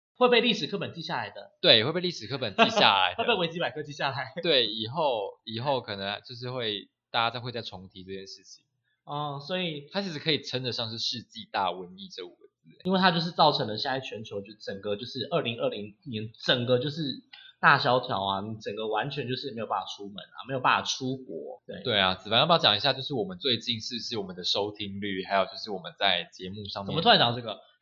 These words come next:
Speaker 2: 因为，因为我就想说，我们好像突然可以讲一下节目的东西啊。
Speaker 1: <laughs> 你怎么会突然转到这？没有，反正就是呢，因为最近刚好有获得一些收听平台的推荐，所以就非常谢谢我们的K K box 跟 SoundOn，所以就是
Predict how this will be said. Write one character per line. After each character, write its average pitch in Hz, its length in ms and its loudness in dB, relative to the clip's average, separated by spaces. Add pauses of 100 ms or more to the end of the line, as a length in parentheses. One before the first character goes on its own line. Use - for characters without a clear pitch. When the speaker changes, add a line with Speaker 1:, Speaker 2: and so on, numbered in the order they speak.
(180)
Speaker 2:
因 - 80 8
为， 214 280 8
因 190 80 0
为 - 20 -2
我 214 100 -2
就 220 60 -2
想 185 180 2
说， 175 280 0
我 170 40 0
们 135 80 -4
好 107 80 -2
像 147 200 -8
突 143 80 -8
然 131 120 -8
可 120 120 -12
以 110 80 -10
讲 87 160 -18
一 - 20 -20
下 110 140 -14
节 185 240 -20
目 98 80 -20
的 - 100 -20
东 - 80 -20 (100)
西 - 200 -20
啊。 - 140 -20
Speaker 1:
<laughs> - 60 -20
你 359 120 2
怎 330 80 2
么 254 100 12
会 - 20 2
突 302 120 4
然 269 100 6
转 175 160 4
到 208 100 4
这？ 151 480 4 (160)
没 185 120 0
有， 262 200 6
反 160 140 2
正 220 80 0
就 254 80 -2
是 247 200 -2
呢， 185 260 2
因 226 80 0
为 247 100 4
最 233 220 2
近 208 240 -2
刚 180 180 -2
好 117 240 -2
有 107 140 -4 (280)
获 208 200 6
得 113 120 2
一 147 80 2
些 151 300 2
收 160 220 4
听 156 160 -2
平 143 160 -8
台 117 180 -4
的 101 300 0 (360)
推 131 280 0
荐， 110 400 -2
所 135 120 -4
以 117 60 -4
就 131 60 0
非 160 180 -6
常 139 160 -2
谢 170 180 2
谢 139 200 0
我 107 60 0
们 107 100 -8
的 104 80 -4
K - 80 -10 (100)
K 135 120 -4
box 113 300 -4
跟 104 120 -10
SoundOn， 98 580 -12
所 120 80 -4
以 117 80 0
就 120 120 -2
是 120 220 -2